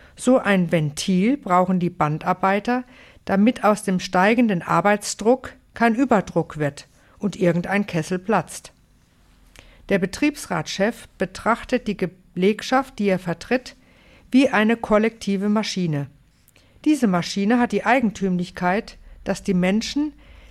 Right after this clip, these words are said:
die diese Maschine bilden, eine entsprechende Wartung brauchen. Sie müssen Druck, sprich Stress, ablassen können. Dem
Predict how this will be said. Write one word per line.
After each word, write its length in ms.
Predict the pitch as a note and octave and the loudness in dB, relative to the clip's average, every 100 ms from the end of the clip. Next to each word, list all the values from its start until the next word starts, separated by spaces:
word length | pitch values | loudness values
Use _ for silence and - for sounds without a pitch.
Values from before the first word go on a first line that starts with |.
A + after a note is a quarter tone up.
| - | -8
die 80 | A3 | -4
diese 280 | - A3+ A3 | 0 2 2
Maschine 460 | G3+ F#3 - F#3+ | 2 0 -2 -2
bilden, 600 | F3+ F#3+ F#3+ A3+ C4+ D#4 D#4 _ - - - | 0 2 4 4 0 -4 -6 _ -20 -20 -10
eine 300 | - G3+ G#3+ | -2 0 0
entsprechende 680 | G3 - - E3+ G3 G#3+ F#3+ | -2 -8 -4 -4 -2 -2 0
Wartung 480 | D#3+ D3+ - F#3+ G#3 | 0 0 -4 -4 -2
brauchen. 520 | F3+ E3 E3 C#3+ C3 _ - - - | 0 0 0 -6 -10 _ -20 -20 -14
Sie 200 | - A3+ | 0 2
müssen 320 | G#3 - F3 | 2 0 -4
Druck, 400 | E3 A#3 C4+ - _ | 2 0 0 -12 _
sprich 540 | - - G#3 A3 - - _ | -20 -4 -2 -2 -6 -20 _
Stress, 500 | - - - A#3+ - | -20 -8 0 0 0
ablassen 540 | - D#3+ - F3 F3 G#3 | -4 -4 -2 -2 -2 -4
können. 420 | - A#3 C4 D4 - - - _ - | 0 2 2 -2 -10 -20 -20 _ 2
Dem 340 | A#3+ C#4+ D#4+ | 4 4 0